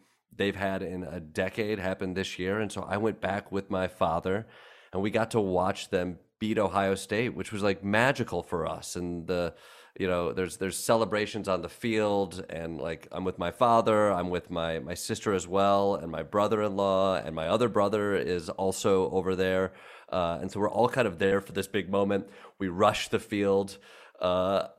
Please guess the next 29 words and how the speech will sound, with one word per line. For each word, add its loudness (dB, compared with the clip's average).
everybody's 2
partying, 2
exploding. 4
And 0
we're 4
like, 2
"This -4
is -2
a 2
great 2
Klepper 4
family 4
moment." 2
My 2
dad 4
jumps 4
onto 4
the 0
field, 4
his -4
knees 2
buckle, 6
he 4
does 8
a 8
roll, 12
pops 4
back 6
up. 4